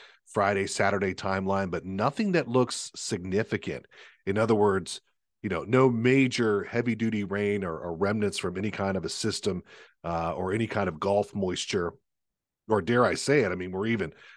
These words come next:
you know, close enough now to the official start of hurricane season. Uh, no remnants from a tropical system, nothing like that, that would really, uh, wipe out our rainfall deficit. Now, we did have some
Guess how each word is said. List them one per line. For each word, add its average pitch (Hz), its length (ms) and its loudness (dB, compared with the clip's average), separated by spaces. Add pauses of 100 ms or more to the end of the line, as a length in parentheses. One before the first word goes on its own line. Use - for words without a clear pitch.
(160)
you 101 80 -4
know, 85 140 -2
close 117 340 4
enough 92 220 -2
now 98 320 2
to 90 180 -4
the 85 160 -2
official 85 460 2
start 101 260 2
of 80 80 0
hurricane 92 440 0
season. 85 340 -6 (480)
Uh, 85 200 -2
no 120 160 6
remnants 113 460 2
from 95 180 -2
a 90 60 0
tropical 110 480 2
system, 98 360 -2
nothing 117 200 -2
like 104 200 0
that, 101 260 2 (880)
that 92 100 0
would 90 160 -2
really, 107 320 0 (420)
uh, 85 220 0
wipe 107 300 4
out 92 160 4
our 87 160 2
rainfall 92 420 0
deficit. 87 580 -4
Now, 87 260 -2 (340)
we 107 100 2
did 127 160 6
have 147 140 6
some 95 300 0